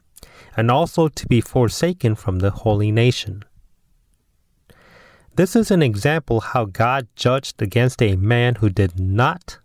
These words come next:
observe the Sabbath day. In Numbers fifteen, verses thirty-two through thirty-six.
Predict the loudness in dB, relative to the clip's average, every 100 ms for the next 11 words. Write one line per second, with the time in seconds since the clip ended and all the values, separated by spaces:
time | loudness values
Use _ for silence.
0 | -4 -4 0 2 2 -2 -6 -20 _ _
1 | _ _ _ -6 -2 -2 -2 -4 -4 -2
2 | -2 -4 -10 _ _ _ _ _ _ _
3 | _ _ _ _ _ _ _ _ _ _
4 | _ _ _ _ _ _ _ _ _ _
5 | 2 4 4 2 -2 -2 -2 -2 -2 2
6 | 2 2 -2 -6 -14 -18 -18 -20 -20 -4
7 | -4 0 -4 -2 -2 0 0 -4 0 4
8 | 4 2 -2 -14 _ _ _ -2 -2 0
9 | 0 0 0 -2 -2 -4 -16 -16 -20